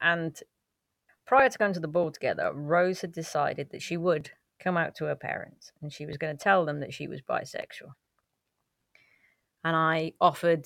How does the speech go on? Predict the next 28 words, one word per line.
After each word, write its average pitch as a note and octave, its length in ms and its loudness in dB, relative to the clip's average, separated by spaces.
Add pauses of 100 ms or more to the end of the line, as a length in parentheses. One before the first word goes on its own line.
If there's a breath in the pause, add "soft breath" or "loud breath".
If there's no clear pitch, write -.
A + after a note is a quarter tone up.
(120)
to F3 100 -4
be D#3+ 180 0
there D#3+ 160 0
for D#3 320 -2
her D3 260 -2
if D3 240 -6
she E3 560 -8
needed G3+ 380 2
me. F#3+ 440 2
You D#3+ 200 -2
know, D#3+ 60 -4
we D3+ 120 -4
discussed D3 560 -6
how D3 220 -2
she D3+ 180 -10
was D3+ 220 -10
gonna D#3 200 -8
do A3 360 4
it, G#3 260 2
and A#2+ 100 -6
I A#2 120 -4
tried D#3 340 0
to D3+ 80 -16
be D#3 160 -8
as D#3 140 -8
supportive D#3+ 560 -4
as D3+ 100 -10
possible. F3+ 720 2